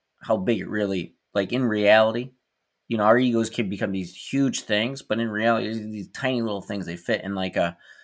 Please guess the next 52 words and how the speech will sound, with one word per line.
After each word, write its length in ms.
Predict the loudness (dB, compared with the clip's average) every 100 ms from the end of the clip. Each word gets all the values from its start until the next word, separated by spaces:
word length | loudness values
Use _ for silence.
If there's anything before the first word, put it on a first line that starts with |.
| _ _ _ _ -6
an 60 | -2
engagement 480 | 0 2 2 0 -2
ring 240 | -2 0
box. 360 | 0 0 -4 -12
You 80 |
put 180 | -8 -4
it 60 | -4
in 100 | -2
that 220 | -2 0
box 380 | 2 2 -2 -8
and 100 | -12
you 60 |
close 340 | -6 -2 -2 -6
the 60 |
top 400 | -2 4 4 4 -6 -10
and 180 | -8 -6
put 100 | -8
a 40 |
bow 320 | 2 6 8
around 340 | 6 4 4 2
it, 180 | 0 -4 _ -14
just 200 | -14 -6
tie 280 | 6 8
it 80 | 8
off 260 | 6 4 -2 _ _ _
and 140 | -20
put 240 | -4 -4 6
that 340 | 10 10 8 4
up 160 | 4
on 160 | 4 2
a 60 |
shelf 560 | 0 4 4 4 -4 -20 _
someplace. 640 | -10 -8 -4 -4 -4 -6 -20 _ _ _ _ _ _
Put 120 | 4 10
it 60 |
on 180 | 10 10
a 40 |
shelf 280 | 8 6 6
someplace 400 | 6 0 0 -2
so 100 | -2
that 120 | -4
you 140 | -4 -6
see 240 | -4 0
it 80 | 0
every 180 | 0 -2
time 220 | -4 -4
you 120 | -4
walk 300 | 0 2 2
by. 360 | 0 0 0 -6
So 120 | -8 -4
you 160 | -4
see 460 | -4 -2 0 0